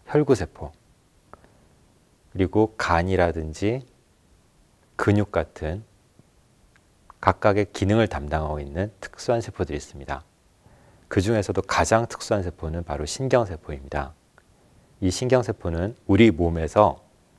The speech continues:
외부의 정보를 받아들이거나 아니면 우리 몸의 각각의 부분들을 움직이고 그리고 어떠한 기능을 담당할 수 있게 해주는 정보를 머리서부터 전달해주는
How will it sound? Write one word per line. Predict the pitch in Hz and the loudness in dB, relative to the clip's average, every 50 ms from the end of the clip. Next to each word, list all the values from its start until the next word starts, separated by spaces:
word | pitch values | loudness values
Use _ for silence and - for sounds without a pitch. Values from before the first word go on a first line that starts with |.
| _ _ _ _ _ _ _ _ _ - | _ _ _ _ _ _ _ _ _ 0
외부의 | 95 95 98 101 95 110 110 101 | 4 4 4 4 6 4 4 4
정보를 | - 85 76 78 82 78 78 | 2 -2 -6 -4 -6 -6 -6
받아들이거나 | - - - - - 87 87 - 85 78 76 - 73 69 - - 82 101 117 - _ _ _ - | -4 -4 -4 0 2 2 2 2 -2 -6 -4 -6 -6 -6 -4 -6 -6 -6 -6 -12 _ _ _ -2
아니면 | - 85 82 85 92 | 0 0 0 0 -2
우리 | 87 87 85 92 98 95 | -2 0 2 4 2 2
몸의 | 76 82 82 82 82 85 95 117 127 127 - _ _ _ _ _ _ _ _ _ _ _ _ _ _ - | 2 0 0 0 2 2 2 2 0 -2 -8 _ _ _ _ _ _ _ _ _ _ _ _ _ _ -10
각각의 | - - 87 - - 104 104 101 | -6 -6 -6 0 2 2 2 2
부분들을 | - - 92 82 90 92 82 80 82 76 87 95 82 69 - - _ _ _ _ _ _ _ _ _ _ _ _ _ _ - | 2 0 -4 -2 -2 -2 -2 0 0 2 4 2 2 0 -4 -14 _ _ _ _ _ _ _ _ _ _ _ _ _ _ -2
움직이고 | 101 98 98 98 92 - 87 85 82 - - 76 71 - - _ _ _ _ | 0 2 2 0 0 -2 -4 -6 -6 -2 -2 -2 -2 -4 -10 _ _ _ _
그리고 | - 104 90 92 90 - 104 107 117 120 - - _ _ _ _ _ _ _ _ _ _ _ _ _ _ _ _ _ - | -4 0 0 0 2 4 6 6 6 4 0 -12 _ _ _ _ _ _ _ _ _ _ _ _ _ _ _ _ _ -12
어떠한 | - - - 104 98 95 92 - | -8 0 2 2 2 2 -2 -8
기능을 | - - 104 101 110 113 110 110 110 107 104 98 _ _ _ _ _ _ - | -6 -2 0 0 2 2 2 2 2 0 0 -2 _ _ _ _ _ _ -8
담당할 | - - 80 80 90 87 85 82 80 | -6 -4 -4 -2 -2 -2 -2 -4 -6
수 | - - | -8 -12
있게 | 80 _ - 85 80 | -12 _ -4 -4 -4
해주는 | 80 80 78 73 71 78 98 113 - _ _ _ _ _ _ _ _ _ _ _ _ _ _ _ _ | -4 -4 -8 -8 -6 -6 -8 -8 -10 _ _ _ _ _ _ _ _ _ _ _ _ _ _ _ _
정보를 | - - 85 85 90 98 92 104 104 104 113 113 117 120 - - _ _ _ _ _ _ - | -6 -2 -2 0 0 2 2 2 2 4 4 2 2 0 -6 -18 _ _ _ _ _ _ 6
머리서부터 | - 87 90 92 92 90 95 87 - - - 98 98 95 | 6 6 8 6 4 0 -2 -4 -4 -4 0 0 0 0
전달해주는 | - - 76 73 76 78 76 78 73 78 73 76 82 90 | 0 -4 -6 -4 -4 -2 -2 -4 -4 -6 -8 -8 -8 -10